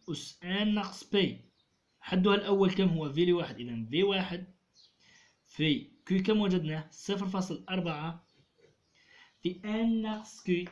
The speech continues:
إذا آن ناقص واحد. الآن قال: "استنتج إي لآن". إي لآن نستنتجها من خلال العبارة تاعها، إذا هي اثنين على ثلاثة.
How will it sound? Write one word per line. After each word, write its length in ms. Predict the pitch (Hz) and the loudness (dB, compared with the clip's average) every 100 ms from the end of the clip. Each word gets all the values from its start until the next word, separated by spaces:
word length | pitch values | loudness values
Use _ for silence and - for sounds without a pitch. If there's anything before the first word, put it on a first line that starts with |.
| 156 | -8
إذا 220 | 147 139 165 | -8 -8 -6
آن 340 | 170 170 170 175 _ - _ - | -2 -2 -4 -10 _ -20 _ -14
ناقص 360 | 139 143 - 165 | -12 -12 -8 -6
واحد. 280 | - - - _ _ _ _ _ _ _ _ _ _ - - - - - - | -4 -6 -16 _ _ _ _ _ _ _ _ _ _ -20 -18 -18 -20 -20 -6
الآن 120 | 208 | -4
قال: 220 | 214 196 196 | -2 -4 -4
"استنتج 540 | - 226 196 175 - | -2 0 2 -2 0
إي 180 | 190 170 | 2 2
لآن". 360 | 151 160 170 - 214 | 2 -2 -4 -6 -4
إي 60 | |
لآن 260 | 196 185 190 | -4 -2 0
نستنتجها 540 | 185 180 156 147 127 | 0 -2 -4 -4 -6
من 200 | 117 117 | -6 -10
خلال 280 | - 135 135 | -10 -8 -8
العبارة 400 | 123 139 139 135 | -8 -8 -8 -10
تاعها، 240 | 165 196 - - - 147 | -12 -14 -16 -20 -8 -2
إذا 160 | 175 | 2
هي 180 | 170 170 | 2 2
اثنين 600 | 156 165 180 175 170 170 - _ _ - | 0 0 2 4 2 -2 -12 _ _ -12
على 340 | 135 151 147 | -6 -4 -4
ثلاثة. 420 | 143 127 123 147 | -4 -8 -8 -14